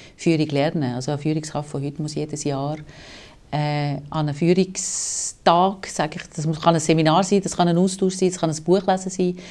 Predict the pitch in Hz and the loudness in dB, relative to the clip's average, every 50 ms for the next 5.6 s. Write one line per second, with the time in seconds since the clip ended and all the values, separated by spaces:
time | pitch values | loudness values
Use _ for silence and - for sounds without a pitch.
0 | - - - - - 160 156 170 160 156 156 - 170 185 208 202 190 165 170 160 | -18 -18 -20 -10 -6 -4 -2 -2 -2 -2 -2 0 0 0 2 2 2 2 2 0
1 | 160 170 - 180 151 170 156 156 160 156 - 156 151 156 151 147 143 143 139 135 | 0 -2 -2 -4 -4 -4 -4 -4 -4 -4 -2 -2 -2 -2 -2 -4 -6 -4 -4 -2
2 | 127 127 135 151 151 151 - 135 135 139 135 - 135 147 143 143 - - 139 135 | -2 -2 -4 -6 -6 -6 -6 -6 -6 -6 -6 -6 -6 -6 -6 -4 -4 -4 -4 -2
3 | 135 135 131 135 143 127 117 135 - - - 127 - 95 85 62 50 - - - | -2 -2 -2 -2 -4 -4 -6 -8 -8 -8 -8 -6 -6 -6 -6 -6 -8 -10 -14 -18
4 | - - - - - - - - - - - - - - - 147 143 135 - 147 | -20 -20 -20 -20 -20 -20 -20 -20 -20 -20 -20 -20 -20 -14 -10 -8 -6 -6 -4 -4
5 | 135 135 143 143 143 - - 156 175 180 - | -4 -2 0 -2 -2 2 4 4 4 4 2